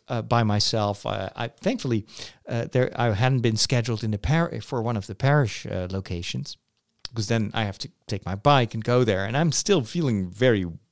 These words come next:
kind of weak. Um, so just celebrated Mass here by myself. Prayed for all of you,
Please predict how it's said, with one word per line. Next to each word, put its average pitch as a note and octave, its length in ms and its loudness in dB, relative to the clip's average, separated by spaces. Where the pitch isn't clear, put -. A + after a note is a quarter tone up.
kind G#2 120 -2
of D#2+ 140 -4
weak. F#2+ 400 -2
Um, E2+ 420 0
so B2 160 6
just A2 260 0
celebrated A2 520 2
Mass F#2+ 260 -2
here F#2+ 320 -2
by F#2+ 120 0
myself. F2 540 -2
Prayed C#3+ 240 6
for - 140 0
all G2+ 160 4
of G2+ 140 -2
you, G2 240 -2